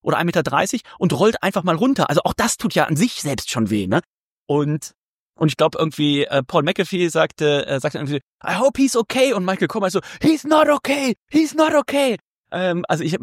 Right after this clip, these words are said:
hab's noch ein paar Mal geguckt, ich hatte wirklich fast Tränen in den Augen vor Lachen. Ähm, das war richtig, richtig gut. Ähm, wir hatten Sheamus, wir hatten Jimmy Uso, wir hatten Andrade gerade schon angesprochen, wir hatten Jacob Fatu, Nico, mit der zwölf,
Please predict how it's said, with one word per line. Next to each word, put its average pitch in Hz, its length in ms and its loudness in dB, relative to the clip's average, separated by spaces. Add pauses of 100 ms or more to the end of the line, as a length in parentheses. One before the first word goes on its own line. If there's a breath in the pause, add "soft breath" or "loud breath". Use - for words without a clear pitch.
(100)
hab's - 220 0
noch 175 80 2
ein 170 80 -4
paar 190 160 0
Mal 185 140 4
geguckt, 170 300 -2
ich 160 80 -4
hatte 160 140 0
wirklich 165 200 -2
fast - 200 -2
Tränen 156 320 2
in 143 80 2
den 143 120 0
Augen 135 280 2
vor 120 160 -2
Lachen. 120 300 0 (480)
Ähm, 107 420 -2 (240)
das 127 440 -2
war 110 340 -2
richtig, 101 720 -6
richtig - 480 -8
gut. - 160 -4 (580)
Ähm, 240 640 0
wir 220 60 -2
hatten - 140 -4
Sheamus, 233 420 0
wir 196 80 0
hatten - 160 0
Jimmy 196 340 0
Uso, 190 240 -4
wir 175 60 0
hatten 175 140 -2
Andrade 156 640 0
gerade 185 180 -2
schon - 140 -10
angesprochen, 170 500 -4
wir 160 80 -2
hatten 156 140 -2
Jacob 160 400 2
Fatu, - 320 -2
Nico, 147 220 2
mit 139 140 -2
der 165 140 2
zwölf, 185 640 2